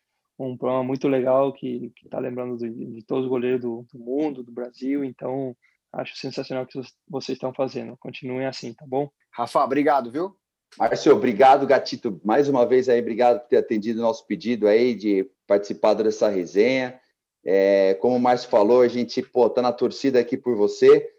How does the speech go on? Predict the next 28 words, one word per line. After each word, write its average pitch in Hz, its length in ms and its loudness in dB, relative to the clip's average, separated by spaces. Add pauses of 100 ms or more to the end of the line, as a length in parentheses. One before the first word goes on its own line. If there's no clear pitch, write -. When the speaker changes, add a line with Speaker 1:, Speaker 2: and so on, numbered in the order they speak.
(320)
Speaker 3:
tá? 127 340 4
E 151 260 4
que, 202 160 -8
pô, 156 320 4
venha 131 360 2
mais 131 360 2
defesas, 127 840 4
que 120 120 -10
venham 120 240 2
mais 135 240 4
histórias 127 440 2
pra 123 160 2
contar 117 440 2
aí. 131 440 2 (460)
E 135 460 4
brigadão 151 540 8
e 151 40 4
boa 151 260 8
sorte, 147 400 6
boa 135 240 6
sorte 139 360 4
aí 139 60 8
no, 123 240 2
na 117 120 0
continuidade 123 540 2
da 120 60 -4
sua 127 160 0
carreira. 101 400 0